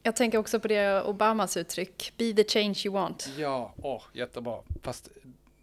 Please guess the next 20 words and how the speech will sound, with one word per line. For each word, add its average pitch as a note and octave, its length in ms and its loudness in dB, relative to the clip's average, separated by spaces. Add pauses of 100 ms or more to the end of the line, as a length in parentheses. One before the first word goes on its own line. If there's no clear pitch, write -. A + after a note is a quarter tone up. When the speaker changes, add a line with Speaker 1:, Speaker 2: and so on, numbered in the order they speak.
Speaker 2:
vi, C3 200 -6
vi B2+ 240 -6
sa A2+ 200 0
så A#2+ 120 -8
här A2 80 -2
att G2+ 160 -10
vi, A2+ 180 -12
många A#2 360 -12
i G#2 220 -16 (460)
Sverige, G2+ 580 -6 (680)
eh, G#2+ 520 -10
känner G#2+ 280 -6
till B2 200 -6
engelska G#2+ 380 -8
så - 120 -12
himla G#2+ 200 -12
bra F#2+ 200 -6
så - 140 -12
att, - 200 -18
eh, G#2 60 -14